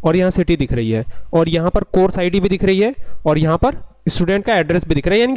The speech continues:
तीनों टेबल्स कंबाइन हो चुके हैं। मैं आपको अलग-अलग उस, उन टेबल्स के बारे में दिखाता हूँ। देखिए फिर से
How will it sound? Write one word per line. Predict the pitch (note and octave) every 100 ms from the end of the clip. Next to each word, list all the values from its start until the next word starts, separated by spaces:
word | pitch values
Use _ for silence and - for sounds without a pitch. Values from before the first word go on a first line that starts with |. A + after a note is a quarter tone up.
| -
तीनों | A3 A3 C4
टेबल्स | C4 A3+ G#3+ A#3+
कंबाइन | - A3 G3+ G#3 G#3+
हो | F3
चुके | D3 - A#2
हैं। | G#2+ G#2 - - -
मैं | E3
आपको | F3 A3
अलग-अलग | F3 F#3+ G#3+ A#3+
उस, | A#3 G3+ - F#3+
उन | G3
टेबल्स | F#3+ F3+ G#3
के | A3+
बारे | F#3+ F#3
में | F#3+
दिखाता | F3 D#3+ E3+
हूँ। | D#3 F3
देखिए | E3 F3
फिर | E3
से | C#3 F#3